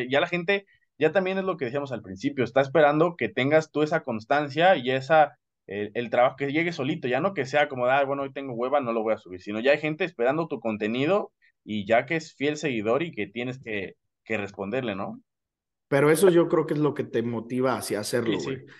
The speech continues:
Speaker 1: siempre,
Speaker 2: Porque
Speaker 1: siempre.
Speaker 2: si no hubiera gente que lo esperara o gente que no, o sea, pon tú que no lo espere, pero que sí lo vea.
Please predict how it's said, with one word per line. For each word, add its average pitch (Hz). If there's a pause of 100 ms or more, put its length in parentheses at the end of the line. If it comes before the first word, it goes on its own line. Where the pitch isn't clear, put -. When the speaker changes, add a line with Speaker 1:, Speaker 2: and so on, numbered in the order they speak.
Speaker 1:
siempre, 117
Speaker 2:
Porque 151
Speaker 1:
siempre. -
Speaker 2:
si 160
no 175
hubiera 202
gente 151
que 135
lo 127
esperara 117
o 104
gente 131
que 98 (160)
no, 147 (320)
o 131
sea, 127 (200)
pon 170
tú 196
que 185
no 147
lo 156
espere, 139
pero 117
que 120
sí 170
lo 175
vea. 107